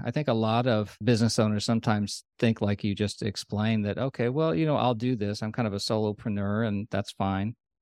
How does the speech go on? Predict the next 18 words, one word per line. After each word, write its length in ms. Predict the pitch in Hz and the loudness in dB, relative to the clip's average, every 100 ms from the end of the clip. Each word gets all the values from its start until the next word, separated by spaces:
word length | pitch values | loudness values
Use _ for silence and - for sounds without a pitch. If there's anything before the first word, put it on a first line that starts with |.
| _ _ | _ _
But 100 | 135 123 | -2 2
they 100 | 135 | 2
don't 160 | 127 | 2
think 180 | 123 127 | 2 0
about 220 | 107 113 | 0 0
the 160 | 117 107 | 2 0
opportunity 800 | 110 - 107 - 135 123 101 101 | 0 -2 -6 -2 -2 0 -2 -2
of 120 | 98 - | -4 -4
if 160 | 127 | -4
they 160 | 131 117 | 0 0
just 260 | 117 113 - | 0 -6 -2
put 180 | 120 | 0
in 120 | 110 107 | 0 0
a 60 | |
little 220 | 101 110 | 0 -2
bit 160 | 110 113 | 0 0
more 180 | 117 123 | 0 0
systems, 760 | - 107 - - 104 104 107 | 0 -2 -2 -2 -2 -2 -4